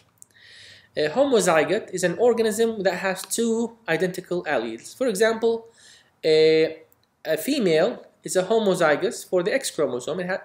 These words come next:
she has two identical alleles. Heterozygous is an organism with two different alleles. So males are, um, having only one copy is hemizygous, not homozygous.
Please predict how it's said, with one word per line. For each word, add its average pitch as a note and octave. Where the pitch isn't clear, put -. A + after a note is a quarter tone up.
she -
has F3
two G#3+
identical E3+
alleles. D#3
Heterozygous G#3+
is F3
an F3+
organism G#3
with G#3+
two D#4
different F#3
alleles. A#2
So -
males A3
are, D#3+
um, D3
having G3
only G3+
one A#3+
copy A#3
is F3
hemizygous, C#3+
not E3+
homozygous. C3